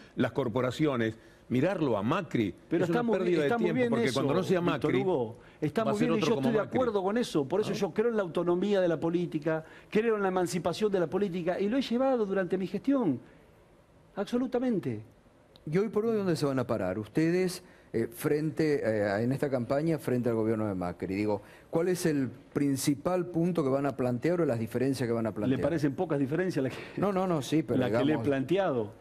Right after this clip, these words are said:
Speaker 3: teniendo
Speaker 2: Eh,
Speaker 3: en
Speaker 2: nosotros
Speaker 3: cuenta que
Speaker 2: creemos
Speaker 3: hay
Speaker 2: que hay que
Speaker 3: movimientos
Speaker 2: ponerle
Speaker 3: sociales que lo acompañan a usted
Speaker 2: Sí,
Speaker 3: también.
Speaker 2: por supuesto. Hay con-, movimientos sociales, hay compañeros de,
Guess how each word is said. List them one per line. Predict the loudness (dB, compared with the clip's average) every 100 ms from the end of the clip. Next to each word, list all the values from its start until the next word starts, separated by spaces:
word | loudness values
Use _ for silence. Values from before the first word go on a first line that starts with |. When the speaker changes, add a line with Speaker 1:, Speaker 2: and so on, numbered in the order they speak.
| -20 -10
Speaker 3:
teniendo | -2 2 2
Speaker 2:
Eh, |
Speaker 3:
en | 2
Speaker 2:
nosotros | 2 2
Speaker 3:
cuenta | 0 2
que |
Speaker 2:
creemos | 2 2
Speaker 3:
hay |
Speaker 2:
que | 0
hay |
que | 0
Speaker 3:
movimientos | 0 2 2
Speaker 2:
ponerle | 0 2
Speaker 3:
sociales | 2 2 0
que | 0
lo |
acompañan | 0 -2 -2 0 0
a | -2
usted | 0
Speaker 2:
Sí, | 0
Speaker 3:
también. | 2 2 2 0
Speaker 2:
por | 0 -2
supuesto. | -2 -2 -4 -4 -10 -12 -12
Hay | -2 0 0
con-, | 0 0
movimientos | 2 2 0 -4
sociales, | -4 -2 0 0 0 0
hay | 0 2 0
compañeros | -2 -2 0 2 2 2 2 0
de, | -2 -2 -2 -4